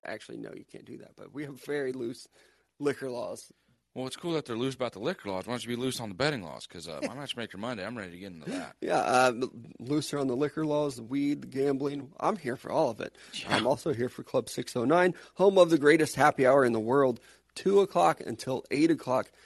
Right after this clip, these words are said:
Speaker 1: happy hour with two-for-one drink specials, two dollar draft pours,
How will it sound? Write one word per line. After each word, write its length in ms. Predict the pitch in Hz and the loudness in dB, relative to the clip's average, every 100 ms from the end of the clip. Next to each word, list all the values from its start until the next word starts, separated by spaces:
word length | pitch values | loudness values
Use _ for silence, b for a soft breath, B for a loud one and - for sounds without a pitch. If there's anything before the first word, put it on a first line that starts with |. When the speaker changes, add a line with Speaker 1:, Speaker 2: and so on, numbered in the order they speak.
| b | b
Speaker 1:
happy 360 | - 127 - 120 | 0 0 2 -2
hour 220 | 120 113 | 2 2
with 120 | 110 | 2
two-for-one 480 | - 156 151 147 131 | 4 4 6 6 6
drink 240 | 123 120 | 6 2
specials, 540 | - 131 117 - 131 - b b _ - - | 4 2 2 0 -2 -4 b b _ -16 0
two 240 | - 208 | 4 8
dollar 320 | 185 151 139 | 10 10 6
draft 380 | 123 127 113 - | 6 6 6 2
pours, 440 | - 135 127 120 | -2 0 0 -2